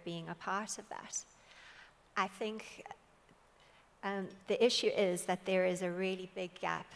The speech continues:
between those voluntary commitments and what is actually happening in practice. And those voluntary commitments and the speed and scale of the change that science says we need to drive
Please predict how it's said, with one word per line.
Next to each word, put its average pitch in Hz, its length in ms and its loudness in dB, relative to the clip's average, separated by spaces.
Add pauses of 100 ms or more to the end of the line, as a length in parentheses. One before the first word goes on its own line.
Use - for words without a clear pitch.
(140)
between 180 560 -6
those 190 320 0
voluntary 185 560 -2
commitments 220 720 -6 (160)
and 185 100 -8 (140)
what 185 160 0
is 180 120 -4
actually 185 380 -4
happening 180 400 -6
in 175 120 -10
practice. - 680 -6 (840)
And 180 600 -2 (460)
those 190 300 2
voluntary 190 640 0
commitments 202 720 -4 (320)
and 180 380 -4
the 180 100 -8
speed 196 480 -4
and 180 120 -6
scale 180 600 -4
of 175 140 -6
the 185 60 -8
change 208 760 -8 (540)
that - 460 -4 (240)
science 190 640 0
says 170 460 -2
we 180 100 -8
need 175 220 -8
to - 160 -10
drive 170 540 2